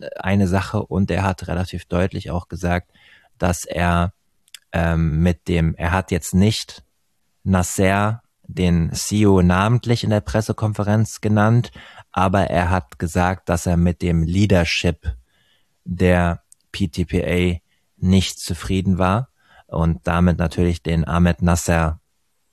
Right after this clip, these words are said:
gemeint, der als C E O ja auftritt. Ähm, ich hab mit ein paar Journalisten gesprochen, die diesen, ähm,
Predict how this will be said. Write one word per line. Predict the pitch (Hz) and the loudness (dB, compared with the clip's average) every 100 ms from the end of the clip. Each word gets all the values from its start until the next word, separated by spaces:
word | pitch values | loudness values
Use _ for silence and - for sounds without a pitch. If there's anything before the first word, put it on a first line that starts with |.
| _ _ - | _ _ -12
gemeint, | - 87 85 87 80 - - _ - | -2 2 2 2 0 -4 -16 _ -16
der | - 85 78 | -6 -2 -2
als | 80 - | -4 -4
C | 95 | 0
E | 90 | 2
O | 85 | 2
ja | 82 | 2
auftritt. | 76 92 - 98 107 107 - - | 0 -2 -4 -2 -2 -2 -6 -4
Ähm, | 78 85 85 87 - - - - - | 0 2 2 0 -4 -14 -20 -20 -20
ich | - | -6
hab | 92 - | -4 0
mit | 95 | 0
ein | 92 87 | 0 0
paar | 95 92 | 0 0
Journalisten | 92 87 90 101 - 110 | 2 2 2 0 -2 -2
gesprochen, | 101 - - 104 - 107 107 110 - - _ | -2 -4 -2 0 0 0 0 -4 -12 -20 _
die | - 95 87 90 87 - | -4 0 2 2 0 -4
diesen, | 80 90 85 87 85 82 67 | -6 -4 0 0 2 0 -4
ähm, | 85 82 80 80 80 | -4 -2 -2 -4 -6